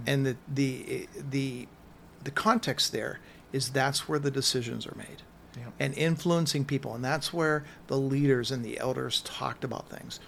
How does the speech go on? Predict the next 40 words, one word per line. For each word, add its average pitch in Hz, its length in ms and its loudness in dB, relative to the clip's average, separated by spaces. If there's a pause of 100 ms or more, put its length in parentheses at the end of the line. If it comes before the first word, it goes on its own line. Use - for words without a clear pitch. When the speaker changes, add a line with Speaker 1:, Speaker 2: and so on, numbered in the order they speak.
(500)
Speaker 1:
That's 139 360 4
what 147 140 4
going 135 180 2
to 131 60 0
the 123 120 -4
Capitol - 460 -8 (120)
is, - 140 -4
and 120 100 -6
it - 120 -6
represents. 117 640 -6 (340)
So 151 300 8
your 147 240 4
students - 720 2 (380)
are, 135 100 -2
have 131 240 -2
a 107 80 -2
powerful 165 600 0
voice 110 320 -4
because 143 360 4 (260)
there's 156 180 0
not 196 320 4
a 175 80 0
lot 190 260 2
of 180 80 0
students 175 640 2 (460)
that 151 80 6
are 147 140 6
leading 143 400 4
public 139 340 0
policy 190 420 2
conversations. 127 540 -4 (240)
A - 80 -2
lot 359 100 0
of, - 100 -16
they 196 100 6
can't 208 240 0
get 202 160 0
beyond 170 280 0
themselves. 160 560 0 (240)
So 151 300 4